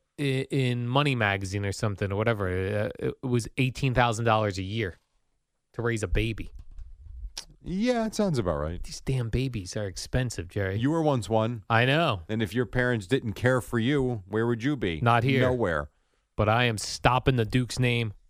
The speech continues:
Speaker 1: right here.
Speaker 2: I know. That's sad.
Speaker 1: It is. We're, we're ending
Speaker 2: It's a
Speaker 1: it.
Speaker 2: good thing it's a relatively, uh, common name.
Speaker 1: Yeah.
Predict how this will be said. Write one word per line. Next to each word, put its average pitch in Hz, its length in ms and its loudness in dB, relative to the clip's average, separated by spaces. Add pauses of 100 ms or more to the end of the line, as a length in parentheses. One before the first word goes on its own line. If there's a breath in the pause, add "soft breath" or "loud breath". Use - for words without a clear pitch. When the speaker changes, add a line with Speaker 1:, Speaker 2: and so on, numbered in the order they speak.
(180)
Speaker 1:
right 190 240 2
here. 127 320 -2
Speaker 2:
I 101 220 0
know. 101 180 0
That's 113 220 0
sad. 85 280 -2
Speaker 1:
It 131 120 2
is. 117 180 -2 (460)
We're, 147 200 2 (100)
we're 165 160 4
ending 160 300 2
Speaker 2:
It's 95 80 0
a 92 40 -4
Speaker 1:
it. - 220 -12
Speaker 2:
good 165 200 4
thing 156 140 4
it's 135 180 2
a 120 140 4
relatively, 101 800 0
uh, 85 80 0
common 101 460 -2
name. 80 360 -6
Speaker 1:
Yeah. 131 240 2